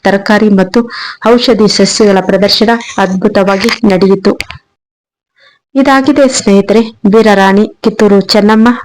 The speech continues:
ಮತ್ತು ಕ್ರಾಂತಿವೀರ ಸಂಗೊಳ್ಳಿ ರಾಯಣ್ಣನ ಸ್ವಾತಂತ್ರ್ಯ ಹೋರಾಟದ ಹಾದಿ. ಸ್ವಾತಂತ್ರ್ಯೋತ್ಸವದ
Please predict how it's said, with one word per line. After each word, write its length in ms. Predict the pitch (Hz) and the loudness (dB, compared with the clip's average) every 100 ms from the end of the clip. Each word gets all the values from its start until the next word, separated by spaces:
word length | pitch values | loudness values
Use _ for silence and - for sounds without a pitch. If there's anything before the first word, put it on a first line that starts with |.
| 202 | 0
ಮತ್ತು 440 | 196 - 190 - - | 0 0 -2 -2 -4
ಕ್ರಾಂತಿವೀರ 580 | 208 226 233 220 196 190 190 | 0 2 2 2 2 2 2
ಸಂಗೊಳ್ಳಿ 600 | 180 202 202 214 202 196 | 2 2 2 4 4 4
ರಾಯಣ್ಣನ 540 | 190 185 208 208 208 226 - _ - | 4 4 4 4 2 0 -2 _ -12
ಸ್ವಾತಂತ್ರ್ಯ 680 | - - 202 202 226 214 208 | -4 0 0 2 0 0 0
ಹೋರಾಟದ 640 | 170 202 190 202 202 190 202 | 0 2 2 2 0 0 -2
ಹಾದಿ. 540 | - - 180 175 196 - _ _ _ _ _ _ _ _ _ _ _ _ _ _ - | -4 -2 0 0 -2 -4 _ _ _ _ _ _ _ _ _ _ _ _ _ _ -10
ಸ್ವಾತಂತ್ರ್ಯೋತ್ಸವದ 960 | - 208 202 247 262 233 226 - 214 | -2 0 2 2 2 2 2 0 2